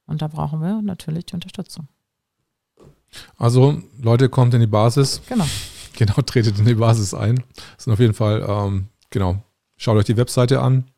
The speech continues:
Speaker 2: schaut euch das Vier-Säulen-Prinzip an.
Speaker 1: Mhm.
Speaker 2: Du warst heute auf einer Demonstration am Brandenburger Tor?
Speaker 1: Genau, am Brandenburger Tor.
Speaker 2: Und die war angemeldet von?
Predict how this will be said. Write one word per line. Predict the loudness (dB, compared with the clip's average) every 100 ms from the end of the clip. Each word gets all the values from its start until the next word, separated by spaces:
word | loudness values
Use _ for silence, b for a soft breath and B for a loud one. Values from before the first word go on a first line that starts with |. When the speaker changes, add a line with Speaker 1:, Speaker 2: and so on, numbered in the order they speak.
| _
Speaker 2:
schaut | -6 0 0
euch |
das | -2 -8
Vier-Säulen-Prinzip | -2 0 2 0 0 -2 -2 -4 -4
an. | -4
Speaker 1:
Mhm. | -4 -6 -12 -16 B B B B B B B B B _ _ _ _ _ _ _ _ _ -2
Speaker 2:
Du | 4 6
warst | 4 4
heute | 4 4 4 4 4 4
auf | 4 2 4
einer | 4
Demonstration | 4 4 2 0 -2 0 2 4 2
am | 2 0 2 2
Brandenburger | 2 2 2 2 0
Tor? | 0 -2 -4
Speaker 1:
Genau, | -4 -4 -4 -8
am | -12 -10
Brandenburger | -10 -10 -10 -12
Tor. | -14 -18 _
Speaker 2:
Und | 0 2 4 2
die | 2
war | 2 2
angemeldet | 2 2 2 0
von? | -4 -2 0 2 2 0